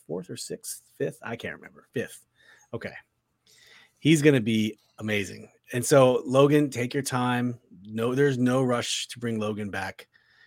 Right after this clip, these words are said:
um, although he looked pretty good on the field. But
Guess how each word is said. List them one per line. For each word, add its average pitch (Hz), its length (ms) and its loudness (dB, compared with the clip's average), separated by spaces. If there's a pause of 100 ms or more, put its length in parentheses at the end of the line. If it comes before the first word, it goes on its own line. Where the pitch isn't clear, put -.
(180)
um, 95 300 -16
although 110 200 0
he 117 80 2
looked 107 220 -4
pretty 95 160 -12
good 92 120 -12
on 90 100 -16
the 90 60 -20
field. 95 320 -16 (360)
But 92 180 -14